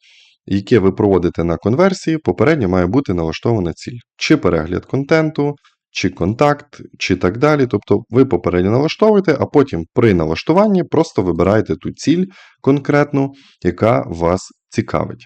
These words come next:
Як бачите, нічого складного в запуску реклами на конверсії чи продажі немає.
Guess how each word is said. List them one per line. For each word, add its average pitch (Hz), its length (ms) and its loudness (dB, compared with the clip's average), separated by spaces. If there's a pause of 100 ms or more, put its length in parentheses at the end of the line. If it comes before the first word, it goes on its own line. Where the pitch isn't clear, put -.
Як 120 220 -2
бачите, 107 420 0
нічого 104 480 0
складного 92 580 -2
в 80 60 -12
запуску 90 640 -2
реклами 87 720 0
на 90 340 2
конверсії 90 680 -2
чи - 160 -2
продажі 80 600 -4
немає. 123 640 0